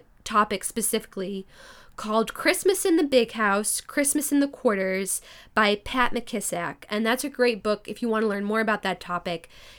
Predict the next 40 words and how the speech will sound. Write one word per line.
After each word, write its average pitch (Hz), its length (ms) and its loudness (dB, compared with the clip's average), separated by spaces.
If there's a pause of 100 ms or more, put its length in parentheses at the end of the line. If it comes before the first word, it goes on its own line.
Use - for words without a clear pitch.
It's - 140 -8
hard 247 320 4
to 247 80 -2
talk 240 180 2
about 226 260 2
something 226 300 0
so 214 320 0
serious 269 840 0
in 214 260 0
the 190 80 -2
short 214 360 -2
time 202 320 -4
frame 226 280 0
that 208 80 -2
we 208 80 -2
have 190 200 -2
for 185 440 -2
these 226 160 -2
bonus 359 400 2
episodes, 254 680 0 (400)
but - 100 2
I'm 311 120 4
gonna 330 140 0
keep 285 420 -2
putting 262 300 0
up 240 200 0
little 226 220 0
reading 233 500 -2
lists 208 280 -2
so 220 140 -2
that 190 220 -2
if - 160 -8
you're 202 100 -6
interested 233 500 -4
in 254 100 0
learning 247 320 0
more, 262 360 -2 (120)
you 226 100 -6
totally 247 360 -2
can. 381 480 -4